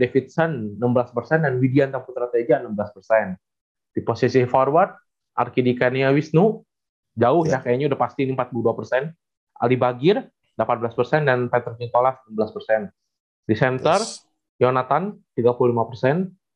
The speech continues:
Speaker 1: Kelvin justru yang jarang bermain, malah ada di posisi kedua dua puluh sembilan persen.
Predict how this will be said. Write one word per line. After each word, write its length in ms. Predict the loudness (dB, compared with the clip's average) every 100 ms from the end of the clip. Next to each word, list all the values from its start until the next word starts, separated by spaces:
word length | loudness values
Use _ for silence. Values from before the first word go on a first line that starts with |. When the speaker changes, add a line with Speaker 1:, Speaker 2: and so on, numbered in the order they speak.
| _
Speaker 1:
Kelvin 640 | 2 4 4 2 2 4
justru 240 | 2 0 0
yang 240 | 2 0 0
jarang 240 | -2 -2
bermain, 480 | -4 -2 -4 -2 -4 -4 _ _ _ _ -4
malah 360 | -2 0 -2 -8 -2
ada 160 | 0
di 80 | 2
posisi 320 | 0 -4 -2
kedua 400 | -2 2 2 2
dua 160 | 0 -2
puluh 120 | -2
sembilan 240 | -2 -2
persen. 360 | -2 -2 -2